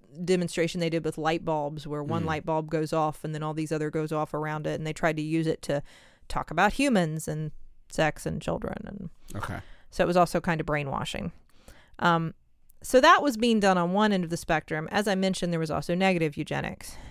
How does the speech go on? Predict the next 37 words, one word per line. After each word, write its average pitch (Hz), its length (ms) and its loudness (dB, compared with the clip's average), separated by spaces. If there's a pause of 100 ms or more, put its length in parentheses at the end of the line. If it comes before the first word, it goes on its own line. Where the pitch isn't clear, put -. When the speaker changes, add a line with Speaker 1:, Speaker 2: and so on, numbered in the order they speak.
(120)
Speaker 1:
And 190 180 2
this 202 140 6
is 202 120 2
where 185 160 6
everything 165 420 0
gets - 380 -4 (800)
much 175 260 -2
darker. - 460 2 (360)
This 170 100 -2
is 160 100 -2
a 165 60 0
lot 156 280 4 (580)
more 160 240 0
upsetting, 180 400 4
I 165 80 2
think, 170 260 -2
than 160 140 -2
a 156 260 -4 (160)
family 160 440 -2
fair 151 400 0
where 156 120 -2
you 156 180 -2
judge 151 500 -4 (120)
kids 160 320 0
like 156 180 -4
cows. 143 440 4
Speaker 2:
Judge 127 280 2
the 117 100 -2
best 117 340 -2
white 110 260 0
people. - 240 0
Speaker 1:
<laughs> - 800 0
Um, 175 380 4 (400)
many 254 460 6
of 214 100 4
these 202 220 2
ideas, 175 760 2